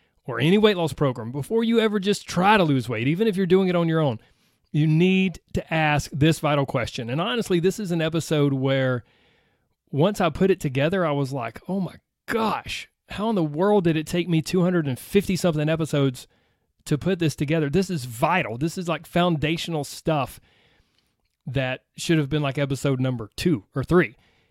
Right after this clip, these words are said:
But it just came to me. I, I went f-, and did a little workout, and I was eating lunch afterwards,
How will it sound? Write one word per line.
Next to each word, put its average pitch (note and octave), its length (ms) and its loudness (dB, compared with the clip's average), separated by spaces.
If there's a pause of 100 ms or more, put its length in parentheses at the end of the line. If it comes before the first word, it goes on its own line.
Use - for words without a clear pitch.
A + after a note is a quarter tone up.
(380)
But G3+ 380 2 (200)
it D#3+ 100 4
just F3+ 280 6
came G#3+ 260 4
to - 100 -2
me. A#2+ 180 -4
I, C#3+ 220 -2
I - 20 0
went E3 300 0
f-, - 180 -20 (280)
and D3+ 140 0
did F3 140 4
a F3 60 4
little D#3+ 200 4
workout, G#3 520 2
and D3+ 200 2
I C#3+ 60 2
was D3 180 2
eating D#3 440 2 (360)
lunch F#3 440 2
afterwards, G#3 760 2